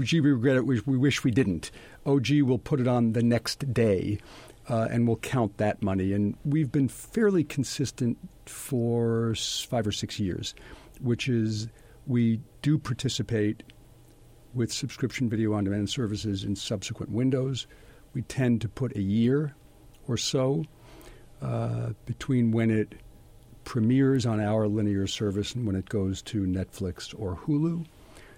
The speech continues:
And we think that protects the integrity and importance of its exhibition on our linear service and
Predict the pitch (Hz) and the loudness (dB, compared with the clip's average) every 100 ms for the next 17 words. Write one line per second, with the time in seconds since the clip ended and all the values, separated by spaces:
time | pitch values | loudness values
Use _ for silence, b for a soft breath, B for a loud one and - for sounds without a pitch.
0 | B - 117 110 107 117 - 131 113 113 | B -6 -2 0 2 0 0 -2 0 -2
1 | - - 110 - 120 113 - - - - | -4 -8 -10 -4 -4 -2 -6 -6 -6 -10
2 | - - - - - - - - - - | -18 -18 -16 -16 -20 -20 -20 -20 -20 -20
3 | - - 120 104 101 - 147 117 113 110 | -18 -4 -2 0 -2 -4 -2 0 0 2
4 | 104 104 - 101 95 95 92 - 131 - | 2 0 -2 -2 -2 -2 -6 -4 -4 -2
5 | 92 85 - - 110 92 92 - - 98 | -4 -4 -8 -6 -4 -4 -6 -6 -8 -8
6 | - 104 101 - 98 92 92 - B B | -6 -4 -4 -4 -2 -2 -4 -8 B B
7 | B B B B B - 117 104 104 104 | B B B B B -14 -6 -2 0 0
8 | 95 113 147 139 127 - 123 120 117 - | 0 2 2 4 2 0 0 0 -4 -4
9 | 113 104 101 | -2 0 0